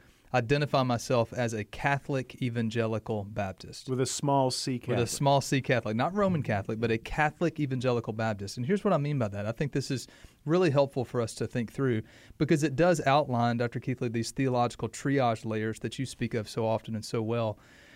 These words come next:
Speaker 1: When we say we're Catholic, a Catholic evangelical Baptist, that just means that we hold on to what we would understand to be the faith once for all delivered to the saints. This is the Apostles' Creed, the Nicene Creed,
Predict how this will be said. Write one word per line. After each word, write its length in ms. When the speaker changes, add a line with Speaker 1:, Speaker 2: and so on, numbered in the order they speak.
Speaker 1:
When 100
we 80
say 240
we're 220
Catholic, 760
a 80
Catholic 400
evangelical 420
Baptist, 460
that 140
just 180
means 180
that 140
we 100
hold 420
on 240
to 300
what 140
we 100
would 160
understand 540
to 40
be 120
the 100
faith 400
once 240
for 180
all 140
delivered 440
to 60
the 100
saints. 440
This 240
is 140
the 100
Apostles' 560
Creed, 380
the 80
Nicene 500
Creed, 400